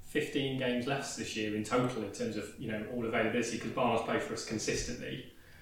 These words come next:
So I think there's a real shout for Haynes, but I think what tips it for Barnard is he's been really good with the ball this year. So not only is his batting stood up at six,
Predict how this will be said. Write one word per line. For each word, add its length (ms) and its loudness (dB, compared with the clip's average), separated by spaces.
So 120 2
I 40 6
think 140 6
there's 120 8
a 60 8
real 240 10
shout 360 6
for 100 4
Haynes, 280 6
but 120 -4
I 20 -4
think 320 0
what 220 2
tips 320 0
it 400 0
for 140 -8
Barnard 520 4
is 320 -2
he's 140 0
been 220 0
really 260 6
good 160 0
with 80 -2
the 60 -2
ball 260 4
this 180 0
year. 240 6
So 140 2
not 220 10
only 140 8
is 80 4
his 100 4
batting 600 4
stood 300 0
up 160 0
at 80 -4
six, 680 -4